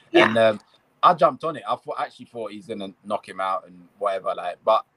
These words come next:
Speaker 2: I knew Joyce is kind of, he's, he's hard to, to really, to move, you know.
Speaker 1: Yeah,
Speaker 2: Because he
Speaker 1: yeah.
Speaker 2: got hit with some few good shots, but he was, he was still solid,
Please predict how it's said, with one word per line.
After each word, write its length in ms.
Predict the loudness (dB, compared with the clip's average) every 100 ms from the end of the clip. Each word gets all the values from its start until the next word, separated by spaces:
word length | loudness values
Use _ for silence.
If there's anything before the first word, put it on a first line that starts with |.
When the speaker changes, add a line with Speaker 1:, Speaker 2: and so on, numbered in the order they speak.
| _
Speaker 2:
I 100 | 2
knew 200 | 2 0
Joyce 380 | -2 4 4 2
is 80 | -10
kind 240 | -4 -4 -4
of, 80 | -10
he's, 280 | -14 -14 _
he's 160 | -16 -14
hard 360 | 0 4 4
to, 220 | 2 -4 -4 _ _
to 280 | -8 -8 -10 -8
really, 240 | -6 -6
to 160 | -6 -6
move, 320 | -2 -2 -2
you 60 | -4
know. 160 | -6 -6 _ _
Speaker 1:
Yeah, 220 | 0 0 0
Speaker 2:
Because 260 | 0 0
he 40 | 4
Speaker 1:
yeah. 40 |
Speaker 2:
got 160 | 4 4
hit 160 | 0 -2
with 140 | -4
some 200 | -2 -2
few 160 | 0 -4
good 180 | -2 -2
shots, 260 | 2 2 2
but 140 | -2
he 80 | -2
was, 220 | -6 -10 _
he 80 | -8
was 80 | -6
still 180 | -4 -4
solid, 380 | 2 2 2